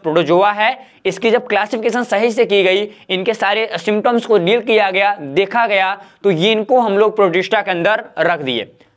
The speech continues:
तो ध्यान देना, पहले जब प्रोटिस्टा नहीं बना था तो वहाँ पे एनिमल में हम लोग रखे थे, लेकिन जब प्रोटिस्टा सही तरीके से डेवलप हो गया था तो हम लोग प्रोटोजोआ को उठा के एनिमल के अंदर,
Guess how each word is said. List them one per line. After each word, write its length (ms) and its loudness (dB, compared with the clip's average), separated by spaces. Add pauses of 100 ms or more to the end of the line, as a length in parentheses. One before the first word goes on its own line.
तो 100 -6
ध्यान 300 -4
देना, 380 -4 (280)
पहले 260 -2
जब 140 -2
प्रोटिस्टा 420 -4
नहीं 300 -6
बना 240 0
था 320 -2 (200)
तो 100 -2
वहाँ 380 0
पे 200 -6
एनिमल 360 0
में 100 0
हम 120 0
लोग 160 4
रखे 220 0
थे, 280 -2 (200)
लेकिन 400 -2
जब 160 0
प्रोटिस्टा 420 -2
सही 180 -2
तरीके 220 0
से 60 -4
डेवलप 360 0
हो 160 0
गया 200 0
था 340 0 (140)
तो 60 -2
हम 220 -2
लोग 180 2
प्रोटोजोआ 360 2
को 100 -2
उठा 220 -4
के 260 -4
एनिमल 240 -2
के 100 -4
अंदर, 360 0